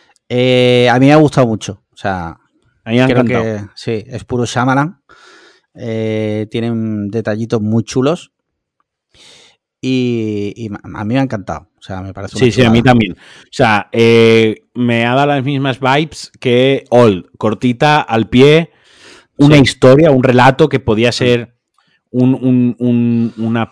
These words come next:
Speaker 2: pesadillas de la cripta, podía ser un librito de estos de un relato de treinta páginas de terror, ¿no?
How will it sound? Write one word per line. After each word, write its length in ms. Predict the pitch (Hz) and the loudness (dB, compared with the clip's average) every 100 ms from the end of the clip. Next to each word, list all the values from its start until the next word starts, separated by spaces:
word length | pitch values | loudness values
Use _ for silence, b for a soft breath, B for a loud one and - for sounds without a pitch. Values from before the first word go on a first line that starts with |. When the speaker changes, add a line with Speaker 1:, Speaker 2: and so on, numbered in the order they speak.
| - | -8
Speaker 2:
pesadillas 480 | 117 110 113 123 | -6 -4 -2 -2
de 100 | 117 113 | -2 -4
la 100 | 101 | -4
cripta, 760 | - 127 131 _ 131 127 127 | -2 -2 -4 _ -2 0 0
podía 280 | 117 107 110 | -2 -2 -2
ser 460 | 117 113 113 113 110 | -2 -2 -2 -2 -2
un 200 | 110 113 | -4 -4
librito 440 | 110 113 110 110 | -2 -2 0 0
de 80 | 113 | 0
estos 340 | 110 113 104 | 0 -4 -2
de 340 | 110 110 110 104 b b b - | 0 0 0 -4 b b b -6
un 220 | 127 120 | -2 2
relato 440 | 123 120 120 117 | 4 4 4 4
de 120 | 117 113 | 4 4
treinta 380 | 117 117 113 - | 0 -2 -2 -2
páginas 380 | 110 120 113 110 | -4 -2 -2 -2
de 120 | 107 | -2
terror, 720 | 104 98 120 135 131 127 110 | -2 2 6 8 8 6 2
¿no? 260 | 110 175 | -2 -2